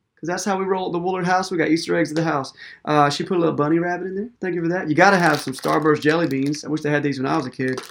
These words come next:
The jelly beans we had were, like, atrocious. I don't know what those things were about. But for me, the most exciting part about Easter was the baskets I got specifically from one of my grandmas, Nanny.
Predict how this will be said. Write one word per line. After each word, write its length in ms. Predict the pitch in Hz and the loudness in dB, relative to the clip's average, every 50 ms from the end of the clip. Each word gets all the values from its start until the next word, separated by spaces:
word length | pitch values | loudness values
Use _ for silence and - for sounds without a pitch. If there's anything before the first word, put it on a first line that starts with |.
| - - - - | -12 -12 -10 -10
The 80 | - | -4
jelly 220 | 131 180 190 180 156 | 0 2 2 4 4
beans 160 | 151 135 131 | 4 4 4
we 100 | 151 156 | 4 2
had 240 | 147 139 131 131 127 | 2 2 0 -2 -4
were, 80 | 127 | -6
like, 300 | 120 113 - - - - - | -8 -10 -10 -10 -12 -12 -14
atrocious. 580 | - - - 135 135 127 - - - - - - | -14 -12 -10 -10 -10 -10 -12 -12 -14 -14 -12 -10
I 40 | - | -8
don't 140 | 131 127 | -8 -8
know 180 | 120 113 120 123 - - | -8 -8 -10 -12 -14 -16
what 100 | 117 107 | -12 -12
those 160 | 120 113 - | -10 -10 -8
things 200 | 127 127 123 127 | -10 -10 -10 -8
were 60 | 131 | -8
about. 200 | 117 127 120 - - - - - - - - _ _ - | -8 -8 -10 -12 -14 -20 -20 -20 -20 -20 -20 _ _ -4
But 160 | 175 170 - | -4 2 8
for 80 | 196 | 10
me, 260 | 196 226 269 262 233 190 | 12 12 12 10 8 6
the 120 | 165 175 | 4 6
most 200 | 175 196 190 180 | 8 6 6 6
exciting 400 | 165 - - 170 175 190 190 180 | 4 2 4 4 6 6 4 2
part 180 | - 185 170 156 | 2 4 4 4
about 260 | 147 139 131 - - | 4 4 2 2 0
Easter 340 | 180 180 170 - 151 139 131 | -4 -4 -2 -2 -2 -2 0
was 320 | 135 143 139 139 131 - | 2 2 2 0 0 -2
the 100 | - 143 | -4 -4
baskets 520 | - - 156 165 185 190 - 160 139 - | -2 2 2 2 2 2 0 -2 -4 0
I 100 | - 147 | 0 0
got 180 | 143 143 127 123 | 0 0 -2 -4
specifically 600 | - - 143 135 - 202 220 214 220 220 220 214 | -4 -6 -8 -6 -2 0 0 0 2 0 0 -2
from 260 | 208 - 180 165 156 | -2 -2 -2 -2 0
one 80 | 160 151 | 0 0
of 40 | 147 | 0
my 100 | 139 127 | -2 -2
grandmas, 600 | 120 131 139 143 135 113 104 101 - - - - | -4 -4 -2 -2 -2 -4 -4 -6 -8 -10 -12 -8
Nanny. 500 | 127 127 127 139 139 135 123 113 - - | -4 -2 0 0 0 0 -2 -4 -8 -10